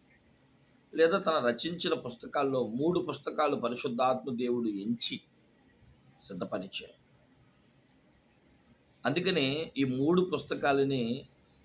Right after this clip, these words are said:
ప్రత్యక్షపు గుడారం అని పిలుస్తారు. ఆవరణము, పరిశుద్ధ స్థలము, అతి పరిశుద్ధ స్థలం ఎంత ప్రాముఖ్యమో, సామెతలు ఆవరణాన్ని, ప్రసంగి పరిశుద్ధ స్థలాన్ని,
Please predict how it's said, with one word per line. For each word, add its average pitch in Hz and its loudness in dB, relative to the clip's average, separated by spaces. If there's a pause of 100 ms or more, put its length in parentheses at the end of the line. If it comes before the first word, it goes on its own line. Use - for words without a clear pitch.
(1000)
ప్రత్యక్షపు 139 -4
గుడారం 123 2
అని 117 -2
పిలుస్తారు. 101 -12 (1200)
ఆవరణము, 135 2
పరిశుద్ధ 127 -2
స్థలము, 127 -2
అతి 123 -2
పరిశుద్ధ 123 -6
స్థలం 123 -4
ఎంత 104 -10
ప్రాముఖ్యమో, 104 -10 (1300)
సామెతలు 156 0
ఆవరణాన్ని, 135 0 (1120)
ప్రసంగి 139 0 (760)
పరిశుద్ధ 117 -2
స్థలాన్ని, 117 0